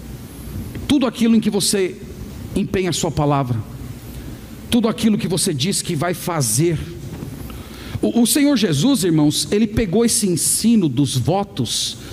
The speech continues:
e no Sermão da Montanha ele ampliou, ele colocou a questão de um modo muito mais sério. Olha comigo, por favor,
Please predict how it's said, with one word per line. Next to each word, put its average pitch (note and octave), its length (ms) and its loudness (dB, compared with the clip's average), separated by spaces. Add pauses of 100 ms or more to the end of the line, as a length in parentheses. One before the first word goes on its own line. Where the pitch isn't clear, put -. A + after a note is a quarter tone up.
(240)
e G3 80 4
no A#3+ 120 6
Sermão A3 460 2
da G#3+ 120 2
Montanha F3 640 2
ele G3 260 2
ampliou, G#3 720 4
ele E3 100 2
colocou A3 640 0
a - 20 0
questão G3+ 680 0 (200)
de D3 120 2
um A3 40 6
modo G3+ 340 2
muito C4+ 320 2
mais D4+ 200 4
sério. E3+ 580 -2
Olha E4 240 0
comigo, G#3 340 4
por F3+ 140 -2
favor, D#3 420 2